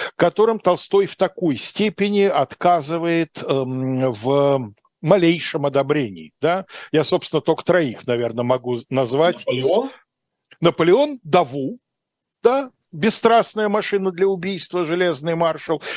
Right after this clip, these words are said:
Speaker 1: И Спиранский, который у Толстого оказывается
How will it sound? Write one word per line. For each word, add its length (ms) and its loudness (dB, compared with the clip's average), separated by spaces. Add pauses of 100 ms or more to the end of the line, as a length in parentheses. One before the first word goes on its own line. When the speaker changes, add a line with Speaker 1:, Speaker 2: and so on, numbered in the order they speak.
(180)
Speaker 1:
И 120 4
Спиранский, 760 2
который 560 2
у 300 0
Толстого 640 0
оказывается 960 0